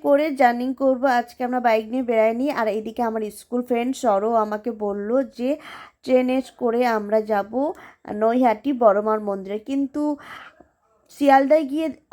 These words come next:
একটা অবাক কাণ্ড দেখলাম যে মায়া আমাদের সাথে যাচ্ছে। প্রথমে ও বলেছিল যাবে না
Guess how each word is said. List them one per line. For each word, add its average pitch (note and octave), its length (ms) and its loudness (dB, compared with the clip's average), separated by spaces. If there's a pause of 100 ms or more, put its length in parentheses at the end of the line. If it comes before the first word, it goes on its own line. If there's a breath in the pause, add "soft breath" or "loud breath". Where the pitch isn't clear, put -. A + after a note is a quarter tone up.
একটা - 180 -6 (160)
অবাক C4 280 2
কাণ্ড C4 180 -2 (140)
দেখলাম A#3+ 320 -4 (180)
যে C4+ 80 0 (200)
মায়া G#3 240 -2 (120)
আমাদের A#3+ 300 -2
সাথে B3+ 240 -2
যাচ্ছে। F#3 260 -4 (100)
প্রথমে C4 420 -2
ও - 20 2 (140)
বলেছিল B3+ 320 -2 (160)
যাবে G3 320 -2
না A#3 60 -4